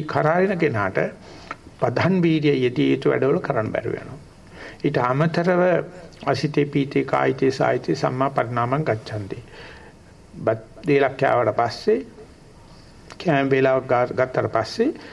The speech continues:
සක්මන් කරන්න කියනවා. සක්මන් කෙරුවොත් කෑ-, කන, බොන, බුදින, ලෙව කන දේවල් හොඳට දිරවනවා. එහෙම නැත්නම්, ඔබේසිටි කියයි,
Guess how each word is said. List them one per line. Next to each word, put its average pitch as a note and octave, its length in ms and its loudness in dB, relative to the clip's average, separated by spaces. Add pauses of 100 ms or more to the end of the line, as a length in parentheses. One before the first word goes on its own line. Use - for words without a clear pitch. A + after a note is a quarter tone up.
සක්මන් F#3 400 -2
කරන්න - 280 -2
කියනවා. - 280 -18 (540)
සක්මන් E3+ 400 0
කෙරුවොත් E3+ 600 0
කෑ-, C#3+ 480 0
කන, C3 280 0 (220)
බොන, B2+ 320 2 (160)
බුදින, C3+ 420 0 (560)
ලෙව C3 260 2
කන D3+ 280 0
දේවල් D3 340 4
හොඳට F3+ 640 2
දිරවනවා. B2+ 380 -2 (600)
එහෙම C#3+ 200 2
නැත්නම්, D3 500 0 (520)
ඔබේසිටි C3+ 880 0
කියයි, D#3+ 880 2